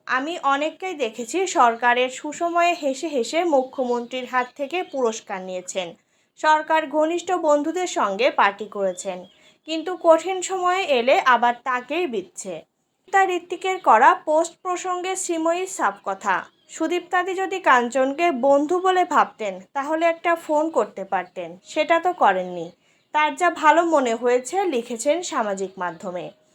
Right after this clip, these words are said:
তবে সুদীপ্তাদি ভালোই করেছেন, এরকম বন্ধু না থাকাই ভালো।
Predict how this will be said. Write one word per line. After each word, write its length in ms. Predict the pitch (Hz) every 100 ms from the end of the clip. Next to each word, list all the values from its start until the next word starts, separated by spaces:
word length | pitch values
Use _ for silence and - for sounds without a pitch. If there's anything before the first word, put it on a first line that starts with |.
| _ _
তবে 260 | 302 302 339
সুদীপ্তাদি 600 | 339 330 349 381 370 370
ভালোই 380 | 294 294 294 349
করেছেন, 600 | 320 196 180 - 180 180 -
এরকম 540 | 254 269 269 285 247
বন্ধু 380 | 254 262 269 370
না 180 | 311 185
থাকাই 400 | 226 220 302 302
ভালো। 460 | 220 185 180 160